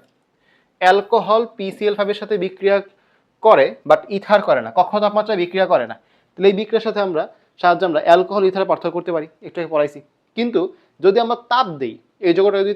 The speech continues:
তাপ দেই, তাহলে তাপ দিলে সে কি করে? বিক্রিয়া করে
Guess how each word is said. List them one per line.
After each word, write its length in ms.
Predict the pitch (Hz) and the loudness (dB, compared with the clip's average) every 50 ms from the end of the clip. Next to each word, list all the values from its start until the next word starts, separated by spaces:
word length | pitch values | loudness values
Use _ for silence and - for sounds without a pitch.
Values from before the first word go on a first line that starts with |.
| 202 - | -2 -2
তাপ 140 | 220 240 220 170 131 | -2 -2 -2 -4 -8
দেই, 100 | 131 147 214 - _ | -8 -10 -10 -10 _
তাহলে 180 | 165 156 156 165 170 165 _ - | -6 -4 -4 -4 -6 -8 _ 0
তাপ 140 | 196 214 226 208 202 | 0 0 0 -2 -8
দিলে 160 | 220 226 247 233 | -10 -10 -12 -10
সে 60 | - 240 202 | -10 -10 -10
কি 80 | 214 208 208 | -6 -6 -4
করে? 120 | 233 285 494 - _ _ _ _ _ _ _ _ 135 | -4 -4 -6 -8 _ _ _ _ _ _ _ _ -8
বিক্রিয়া 300 | 147 156 156 - 147 135 - - | -8 -8 -6 -4 -4 -4 -4 -4
করে 140 | 117 110 | -8 -8